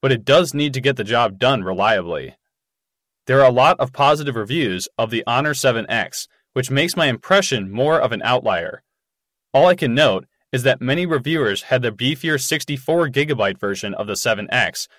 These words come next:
that also has four gigabytes of ram, which isn't available in the U S. In benchmark tests,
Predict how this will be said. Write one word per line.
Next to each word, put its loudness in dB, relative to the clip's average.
that 0
also 4
has 2
four 0
gigabytes -2
of -10
ram, -4
which -4
isn't 0
available 2
in -4
the -4
U -2
S. -2
In 0
benchmark 0
tests, -2